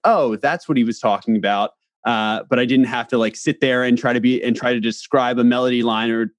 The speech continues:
or describe a guitar part or this, in, you know, um, and the same thing goes for arrangement stuff. I mean, technology now, if you get just, like, an introductory handle on it, you can just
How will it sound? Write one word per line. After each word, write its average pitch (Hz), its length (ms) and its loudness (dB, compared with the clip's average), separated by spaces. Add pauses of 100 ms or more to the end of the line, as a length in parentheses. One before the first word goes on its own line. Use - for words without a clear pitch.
(120)
or 131 160 0
describe 117 520 -2
a 117 60 -2
guitar 113 320 -2
part 110 280 -2
or 110 280 0 (260)
this, 131 220 2
in, 123 260 2
you 123 140 2
know, 110 260 -2 (340)
um, 110 320 0
and 113 120 2
the 123 60 2
same 131 220 -2
thing 131 160 0
goes 117 200 0
for 120 180 2
arrangement 123 420 0
stuff. 120 340 -2 (120)
I 113 100 -4
mean, 107 200 2
technology 113 680 -2
now, 107 260 0
if 104 160 -6
you 107 340 0 (320)
get 107 100 -4
just, 113 280 -6
like, - 160 -2
an 104 60 -2
introductory 110 600 -4
handle 139 360 -2
on 110 160 0
it, 135 160 -4 (320)
you 147 140 2
can 170 100 2
just 151 300 0